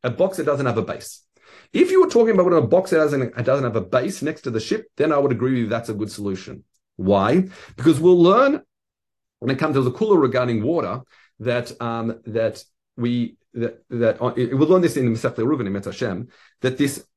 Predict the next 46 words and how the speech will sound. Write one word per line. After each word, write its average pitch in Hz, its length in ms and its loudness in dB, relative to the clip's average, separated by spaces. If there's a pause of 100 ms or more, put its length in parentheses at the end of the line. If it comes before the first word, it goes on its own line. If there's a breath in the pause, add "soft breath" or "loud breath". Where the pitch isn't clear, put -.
that 123 260 -2
we 135 300 0 (100)
can 113 380 -6
view 233 420 -2
the, 135 460 4 (220)
the 120 160 -4
walls 170 440 4
of 123 140 -10
this 127 180 -8 (520)
teva 135 400 -2
pruta, 123 520 0
this, 104 300 -2
um, 92 280 -2
box - 280 2
that's - 300 -10 (120)
open 110 280 2
at 98 60 2
the 104 40 2
base, 127 380 2 (240 loud breath)
as 156 100 2
if 170 80 2
it's 127 100 -2
running 185 360 4
down 175 200 4
all 170 140 2
the 180 60 4
way 160 160 2
to 135 60 -6
the 123 100 -2
water, 139 420 -2 (340)
and 139 140 -4
we 147 60 -2
define 160 400 -4
the 156 80 -2
wa-, 135 260 -2
the 120 180 -8
area, 143 340 -2
region 135 460 -6 (120)
underneath 156 480 -4
those 127 260 -4
walls 151 440 2
that 113 120 -4
are 110 160 -2
virtually 110 460 -2
running 123 320 -6
down 156 440 -6